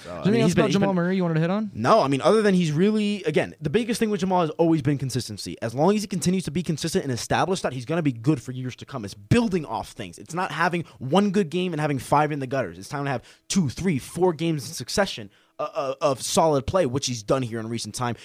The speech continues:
Speaker 1: You know, double-digit performances against Indiana, Detroit, and Boston. A lot of great stuff from the Blue Arrow recently.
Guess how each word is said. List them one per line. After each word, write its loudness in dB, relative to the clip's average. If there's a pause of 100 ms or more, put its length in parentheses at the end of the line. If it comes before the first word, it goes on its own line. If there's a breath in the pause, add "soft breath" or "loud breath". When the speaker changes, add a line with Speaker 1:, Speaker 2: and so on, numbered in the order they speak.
Speaker 1:
You -10
know, -4
double-digit -4
performances -10
against -4
Indiana, -6
Detroit, -8
and -18
Boston. -12 (100)
A -12
lot -2
of -4
great -4
stuff -8
from -12
the -8
Blue -4
Arrow -8
recently. -12